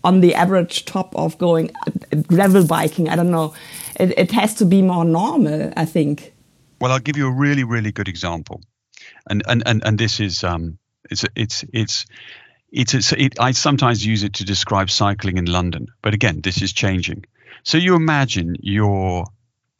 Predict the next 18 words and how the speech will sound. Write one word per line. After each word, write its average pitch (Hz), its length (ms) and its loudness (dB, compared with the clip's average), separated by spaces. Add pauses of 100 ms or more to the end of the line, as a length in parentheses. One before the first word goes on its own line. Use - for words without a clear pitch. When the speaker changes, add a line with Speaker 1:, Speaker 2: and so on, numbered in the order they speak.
(240)
Speaker 2:
in 113 120 4
your 98 220 2
office, 87 640 -2
you're 110 240 2
in 107 140 4
the 98 80 0
t-, - 260 -4
city, - 580 0
and 98 120 2
you're, 95 280 2 (300)
you're 113 160 4
going 147 300 4
with 123 100 2
a 107 60 0
friend 90 500 -4 (340)
to - 160 0
another 107 380 2
meeting. 85 380 -8